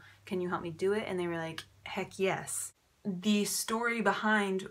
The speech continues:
why my mom worked so hard to get those tickets is a long story. I have a disease that I was born with, and it's, um, it's an incurable disease. I won't go into it. That's,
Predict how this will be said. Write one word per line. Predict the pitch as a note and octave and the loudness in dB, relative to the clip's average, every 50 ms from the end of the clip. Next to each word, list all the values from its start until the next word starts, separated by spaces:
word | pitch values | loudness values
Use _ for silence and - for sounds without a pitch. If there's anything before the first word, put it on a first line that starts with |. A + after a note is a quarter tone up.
| - | -4
why | - F#3 F3 F3 F#3 F#3 F#3 F#3+ F#3 | -2 -2 0 2 2 4 4 4 2
my | F#3 F3+ F3 F3 F3 | 2 2 2 2 2
mom | F3 F3+ F#3 F#3+ F#3 F3+ F3 F3 F3+ F3+ - - | 2 2 2 4 4 4 2 2 0 -4 -4 -2
worked | F#3 F#3+ F#3 F3+ F#3 - | 2 4 4 2 2 -2
so | - - - F3+ F3 | -6 -2 0 0 0
hard | F3 F3+ F3 F3 E3+ E3 | 0 0 -2 -2 -2 -4
to | F3 | -4
get | F3 F3 E3+ - | -6 -6 -6 -6
those | E3 D#3+ D#3+ - | -8 -8 -8 -8
tickets | - - G#3+ G#3 F#3+ F3 E3+ E3+ - - - - - - - - - - - - - - - - - _ _ - - - - - - - _ _ _ _ _ _ _ _ _ _ - _ _ _ - | -6 -4 -4 -4 -2 -4 -4 -4 -6 -6 -8 -8 -12 -18 -20 -20 -20 -14 -10 -8 -6 -6 -8 -10 -16 _ _ -8 -8 -8 -8 -10 -16 -20 _ _ _ _ _ _ _ _ _ _ -20 _ _ _ 4
is | G#3+ G3+ G3 G3 F#3+ F#3 F3+ - - - - - - | 6 6 6 6 4 2 0 -2 -4 -4 -4 0 4
a | G3+ F#3+ | 4 6
long | F#3+ F#3 F#3 F#3+ F#3+ F#3+ F#3+ | 6 6 6 6 4 4 2
story. | - - - G3 G3 G#3 G#3+ G#3+ A3+ A3+ - - - - - - - _ _ _ _ - | 0 -2 -2 0 2 2 2 2 0 -2 -6 -10 -14 -14 -14 -18 -20 _ _ _ _ 6
I | A3+ A3+ A3+ A3+ A#3 | 8 8 6 4 0
have | A#3 A#3 A3+ G#3+ A3 G#3 G3+ G3+ G3 G3+ G3 G3 G3+ | -2 -4 -2 2 4 4 4 4 4 2 -2 -2 -4
a | G#3+ - G3 F#3 F3+ F3+ F3 F3+ - - | -4 -2 0 0 0 0 0 -2 -2 -2
disease | G3 E3+ E3 E3+ E3 F3 F#3+ F#3+ - | -2 -2 -2 -2 -2 -2 -4 -4 -4
that | G#3+ G#3 | -4 -2
I | G#3+ A3 | -2 -2
was | A3+ A3+ A3+ | -4 -6 -8
born | - A#3+ B3 C4 | -10 -10 -8 -8
with, | C4+ D4 D4+ - - - - - - - - - | -8 -8 -8 -10 -14 -20 -18 -18 -16 -16 -6 0
and | G3+ G3+ G3+ | 2 2 4
it's, | G3+ G3+ G3 - - - - - - _ _ _ _ _ _ _ _ _ _ _ _ - - - - | 4 2 0 0 -2 -2 -2 -4 -8 _ _ _ _ _ _ _ _ _ _ _ _ -14 -6 0 2
um, | A3 G#3 G3+ G3 F#3+ F#3+ - - | 4 6 6 6 4 4 2 0
it's | G#3+ G#3 A3 | 0 0 2
an | A3 G#3+ G#3+ | 0 0 0
incurable | - A#3 A#3+ C4 C4 B3+ - F#3+ F#3 F3+ F3 F3+ F3+ | 0 -2 -2 -2 -2 0 2 2 2 2 2 0 0
disease. | F3 F3+ E3+ F3+ E3+ E3 F3 F3 F3 - - - - - - - - - - | 0 -2 -2 -2 0 0 0 0 -2 -4 -8 -8 -12 -12 -12 -12 -2 2 2
I | A#3 B3 | 4 6
won't | C4+ C4 A#3 | 4 4 6
go | A#3 A3 G3+ | 6 6 6
into | G#3 G#3 G#3+ G#3+ G#3 - A3 G#3+ | 8 8 6 6 6 4 4 6
it. | G#3+ A3 A3 G#3+ | 6 4 4 2
That's, | A3 A3+ - - | 2 2 4 4